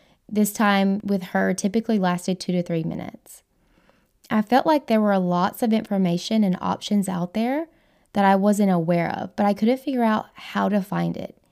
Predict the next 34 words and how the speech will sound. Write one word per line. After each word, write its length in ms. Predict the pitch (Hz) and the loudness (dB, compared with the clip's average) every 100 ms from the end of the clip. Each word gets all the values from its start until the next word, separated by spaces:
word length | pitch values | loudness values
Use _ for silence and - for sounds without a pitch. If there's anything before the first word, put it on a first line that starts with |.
| _ _ _ _ _ _ _ | _ _ _ _ _ _ _
And 380 | - 185 175 175 | -2 0 2 0
I 120 | - | 0
didn't 260 | 185 214 226 | 0 0 -2
have 200 | 226 190 | 0 0
the 100 | - | 0
internet 360 | 90 90 - - | 0 0 -2 -2
at 140 | 185 | -2
that 220 | 185 170 - | 0 -4 -4
time 280 | 202 180 | -6 -2
either. 440 | 185 180 - - 190 _ _ _ _ _ _ _ _ _ | -2 -4 -6 -8 -10 _ _ _ _ _ _ _ _ _
It's 120 | - - | -16 -4
crazy 340 | 202 190 190 | 0 2 2
how 160 | 180 165 | 0 0
fast 360 | 175 170 - | -2 -4 -4
things 240 | 180 165 - | -4 -4 -6
change. 380 | - - - _ _ _ _ _ _ _ _ | -8 -8 -12 _ _ _ _ _ _ _ _
So 180 | - 285 | 4 6
once 260 | 269 330 415 | 6 4 2
I 40 | |
was 180 | 392 - | 2 2
full 220 | - 226 | 2 0
term, 400 | - 196 180 180 | 2 2 4 4
I 140 | - 196 | 4 4
was 120 | 208 | 6
induced 400 | 233 190 190 190 | 6 6 2 0
with 180 | 214 - | -4 2
Cytotec 600 | 185 170 - 165 170 - _ _ _ - | 2 2 0 -2 -2 -4 _ _ _ 2
on 240 | 185 220 | 4 6
my 180 | 226 214 | 4 2
expected 420 | 190 196 190 196 | 0 -2 0 0
due 140 | 175 | 0
date 460 | 180 165 160 - - | 0 0 -2 -6 -10
simply 360 | - 208 220 240 | 0 2 2 2
because 640 | 220 208 175 170 165 | 0 2 2 2 0